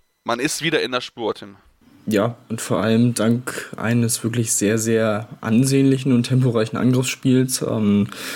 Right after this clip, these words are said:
Speaker 2: ich glaub, das, dafür sprechen dann auch die Zahlen mit vierzig und vierunddreißig Toren. Das ist schon sehr, sehr beeindruckend, ähm, was in diesen beiden Spielen passiert ist. Ähm, wirklich, dass sie Blomberg-Lippe da so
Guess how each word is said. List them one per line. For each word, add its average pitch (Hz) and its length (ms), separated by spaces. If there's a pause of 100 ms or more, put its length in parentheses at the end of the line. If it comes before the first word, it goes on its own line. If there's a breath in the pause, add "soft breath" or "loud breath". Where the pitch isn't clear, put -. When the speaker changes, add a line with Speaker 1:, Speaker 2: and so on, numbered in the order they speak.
(140 loud breath)
Speaker 2:
ich - 80
glaub, 95 160
das, - 300
dafür 95 240
sprechen 113 340
dann 107 140
auch 80 160
die 101 140
Zahlen 107 320
mit 101 100
vierzig 113 340
und 104 100
vierunddreißig 107 540
Toren. 107 300
Das 101 140
ist - 80
schon 110 180
sehr, 107 160
sehr 107 100
beeindruckend, 113 680 (560 loud breath)
ähm, 120 420
was 117 180
in 120 80
diesen 117 280 (100)
beiden 104 280
Spielen 113 720 (160)
passiert 117 460
ist. 117 280
Ähm, 104 560
wirklich, 107 240
dass - 140
sie 104 180
Blomberg-Lippe 101 560
da 98 140
so 113 380